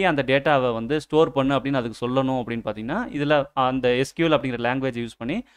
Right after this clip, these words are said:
நம்ம வந்து டேட்டாபேஸஸ்ல வந்து மேனிபுலேட் பண்ணிக்கலாம். ஓகே, so actually-ஆ வந்து பாத்தீங்கன்னா டேட்டாஸ் வந்து இன்சர்ட் பண்ணிக்கலாம், மாடிஃபை பண்ணிக்கலாம், நமக்கு ஏத்த மாதிரி டெலீட் பண்ணிக்கலாம். So இப்படி எல்லாமே வந்து பண்ணிக்க முடியும். So இந்த எஸ் க்யூ எல் வந்து basically வந்து பாத்தீங்கன்னா நமக்கு, நமக்கும் அந்த டேட்டாபேஸ் சிஸ்டம்க்கும் நடுவுல இருக்கக்கூடிய ஒரு கம்யூனிகேஷன் லாங்குவேஜ்னு வச்சுக்கோங்க.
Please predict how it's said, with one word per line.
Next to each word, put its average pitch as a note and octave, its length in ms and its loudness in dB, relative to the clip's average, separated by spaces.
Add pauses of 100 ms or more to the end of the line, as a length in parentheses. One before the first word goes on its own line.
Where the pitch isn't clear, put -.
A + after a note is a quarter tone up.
(220)
நம்ம C3 160 2
வந்து C3 180 2
டேட்டாபேஸஸ்ல C3 680 2
வந்து A2+ 220 -4 (100)
மேனிபுலேட் B2+ 460 -4
பண்ணிக்கலாம். G#2 420 -10
ஓகே, A#2+ 240 -4
so - 160 -8 (140)
actually-ஆ A#2+ 360 0
வந்து B2+ 160 -4
பாத்தீங்கன்னா C3 280 -4
டேட்டாஸ் C3+ 300 0
வந்து C3 160 -4
இன்சர்ட் B2 260 -6
பண்ணிக்கலாம், A#2 440 -6
மாடிஃபை B2 340 -4
பண்ணிக்கலாம், A2+ 400 -8
நமக்கு A2+ 240 -8
ஏத்த B2 160 -2
மாதிரி A2+ 220 -6 (480)
டெலீட் C3+ 260 0
பண்ணிக்கலாம். A#2+ 320 -2
So - 160 -8
இப்படி A#2+ 200 -4
எல்லாமே B2 320 0
வந்து B2+ 200 -4
பண்ணிக்க A#2 300 -8
முடியும். A2 260 -14 (240)
So - 120 -2
இந்த D3 160 2
எஸ் D3+ 180 4
க்யூ F#3+ 120 4
எல் E3+ 120 6
வந்து D3 260 2
basically D3+ 440 0
வந்து C#3+ 160 0
பாத்தீங்கன்னா C#3+ 280 0
நமக்கு, D3 300 0 (160)
நமக்கும் D#3 420 0
அந்த C#3 200 2
டேட்டாபேஸ் C#3 460 4
சிஸ்டம்க்கும் C#3+ 500 -4
நடுவுல C3 240 0
இருக்கக்கூடிய A#2+ 320 -4
ஒரு C3+ 120 -4
கம்யூனிகேஷன் A#2+ 520 -6
லாங்குவேஜ்னு A2+ 440 -4
வச்சுக்கோங்க. F3 300 -16